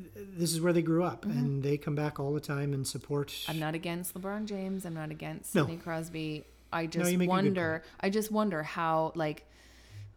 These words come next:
Speaker 2: how do you do that? How do you support a product that you, that you know really isn't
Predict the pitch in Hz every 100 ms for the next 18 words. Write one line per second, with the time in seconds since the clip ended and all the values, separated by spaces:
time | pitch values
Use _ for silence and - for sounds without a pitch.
0 | - - - 190 196 196 208 185 196 185
1 | 156 175 175 175 - 190 190 175 - 185
2 | 175 165 - - 170 165 165 - - 175
3 | 170 170 160 156 160 170 170 160 156 170
4 | 160 151 - -